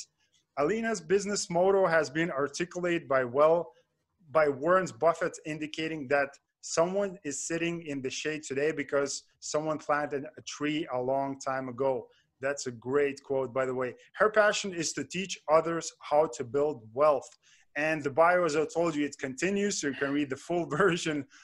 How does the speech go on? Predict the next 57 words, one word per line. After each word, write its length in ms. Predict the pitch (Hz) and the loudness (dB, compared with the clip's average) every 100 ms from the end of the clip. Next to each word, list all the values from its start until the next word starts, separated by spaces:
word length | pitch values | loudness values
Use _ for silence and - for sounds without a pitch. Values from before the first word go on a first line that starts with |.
| _ | _
You 100 | 143 | -8
can 160 | 147 160 | -2 0
read 160 | 156 165 | 2 0
the 80 | |
full 260 | 156 170 175 | -2 0 -2
version 520 | 151 165 165 160 147 - | 2 2 2 0 -4 -4
in 200 | 156 165 | -4 -2
the 80 | 147 | -4
description 680 | 127 131 - 175 170 - 143 | -6 -8 -2 -2 -2 -4 0
down 240 | 143 147 | 2 2
below. 420 | 131 135 180 220 220 - - | 0 4 6 6 2 -6 -8
Again, 260 | 139 156 | -4 -2
go 140 | 156 180 | 2 2
and 80 | 170 | 2
check 180 | 175 151 | -2 2
it 60 | |
out, 240 | 165 170 147 - | 4 4 2 -4
the 140 | 135 139 | -4 0
S 240 | 151 160 - 170 | 2 2 -2 -2
A 220 | 160 165 | -2 0
M 200 | 147 160 - | -2 -2 0
O 160 | 151 | 0
Financial. 720 | 151 139 127 147 185 214 208 190 | 0 -4 0 0 0 2 2 2
That's 320 | 135 131 - _ | 0 -4 -10 _
S 220 | 156 151 - | -2 -2 -4
A 160 | 151 151 | -4 -2
M 140 | 143 | -2
O 140 | 143 147 | -2 -2
Financial, 760 | 139 127 151 165 185 202 208 - _ - | -4 -4 -6 -4 0 2 0 -10 _ -2
uh, 160 | 131 135 | 0 0
for 220 | - 139 | 0 -4
more 300 | 151 160 165 | -2 0 2
bio 360 | 151 147 160 160 | 4 6 6 4
and 140 | 143 | 0
just 220 | 127 127 - | -4 -10 -6
free 140 | 151 | -6
content 420 | - 135 135 135 | -4 -6 -6 -8
about 240 | 123 127 123 | -6 -6 -6
real 140 | 135 | -6
estate 260 | 135 131 127 | -8 -12 -10
investing. 340 | 123 120 117 - _ _ | -8 -10 -14 -20 _ _
So 320 | - 160 156 - - | 0 2 2 0 -8
again, 400 | 147 147 175 190 170 - | -4 -2 -2 -2 -10 -4
thank 260 | 156 165 170 | -2 -2 -4
you 60 | |
very 200 | 147 147 | 0 0
much 260 | 139 147 - | 2 -4 -4
for 100 | 135 | -6
being 240 | 127 135 | -6 -6
on 60 | 131 | -8
the 80 | 131 | -8
show, 260 | 135 123 | -6 -4
Alina. 240 | 127 127 127 | -4 -4 -6
I 40 | |
really 320 | 120 120 131 | -8 -8 -8
appreciate 420 | 131 127 117 123 | -8 -12 -14 -14
it. 80 | 110 | -14